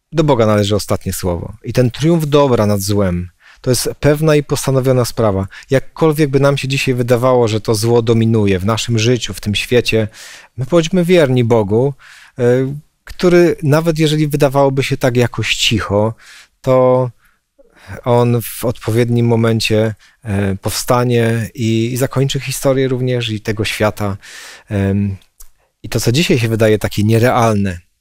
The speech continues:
bo mówiliśmy też o tych nierealnych proroctwach, to to jest tak pewne. I dlatego z wiarą przychodzimy do Boga, ufając Mu, że On wszystko dobrze poukłada. Zatem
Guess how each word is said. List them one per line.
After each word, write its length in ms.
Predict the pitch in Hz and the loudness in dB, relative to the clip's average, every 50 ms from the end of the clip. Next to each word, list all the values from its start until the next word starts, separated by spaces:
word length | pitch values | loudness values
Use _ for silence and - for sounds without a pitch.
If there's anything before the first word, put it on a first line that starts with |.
| _ _ _ _ _ _ | _ _ _ _ _ _
bo 60 | 104 | -6
mówiliśmy 420 | 104 101 98 107 104 104 101 104 | -4 -2 -2 -2 -2 -2 -2 -4
też 180 | 101 - 98 101 | -2 -4 -4 -4
o 40 | 98 | -4
tych 160 | - 101 87 | -4 -4 -2
nierealnych 500 | 95 101 101 110 110 104 104 104 101 - | -2 0 2 2 2 2 0 0 -4 -6
proroctwach, 640 | - - 104 101 92 - - - - 98 - - _ _ - - | -6 -4 -4 -4 -4 -4 -10 -14 -16 -18 -20 -20 _ _ -20 -20
to 100 | _ - | _ -6
to 100 | - - | -2 0
jest 120 | 151 147 - | 0 0 0
tak 180 | - 196 - | -2 -4 -2
pewne. 420 | - - 127 98 85 90 90 87 - _ _ _ _ _ _ _ _ _ _ _ _ _ - | 0 0 0 0 0 -4 -6 -8 -12 _ _ _ _ _ _ _ _ _ _ _ _ _ -6
I 40 | 120 | -2
dlatego 560 | 120 131 - 160 147 151 160 151 151 151 143 - _ _ _ _ _ _ _ _ _ _ _ _ _ _ | -2 0 0 0 0 2 2 2 2 2 0 -4 _ _ _ _ _ _ _ _ _ _ _ _ _ _
z 100 | 117 117 | -2 2
wiarą 300 | 139 175 175 143 117 104 | 2 4 4 2 2 0
przychodzimy 480 | - - - - 107 110 113 107 107 | -2 -6 -6 -6 -4 -2 0 0 2
do 120 | 101 107 101 | 0 0 0
Boga, 320 | 95 101 107 110 120 120 | 0 0 0 0 0 0
ufając 500 | 113 104 - - 104 104 107 107 104 98 | 0 -2 -2 0 0 0 0 0 -2 -2
Mu, 200 | 101 104 110 107 | -2 -2 -2 -2
że 160 | 101 101 98 | -2 -2 -2
On 180 | 101 101 104 98 - - _ _ | -2 -2 -4 -6 -8 -14 _ _
wszystko 560 | - - 123 - - - - 131 127 131 123 - _ _ _ _ | -6 -4 -4 -6 -6 -2 0 0 0 0 -2 -6 _ _ _ _
dobrze 320 | 107 107 107 101 101 110 101 | -2 0 0 0 0 -2 -2
poukłada. 640 | - 101 104 98 - - - 101 95 90 92 92 90 - _ _ _ _ _ _ _ | 0 -2 -2 -2 -2 -2 -2 -2 -2 -2 -4 -4 -6 -10 _ _ _ _ _ _ _
Zatem 400 | - - - 113 110 110 107 | -8 -4 -2 0 0 0 -2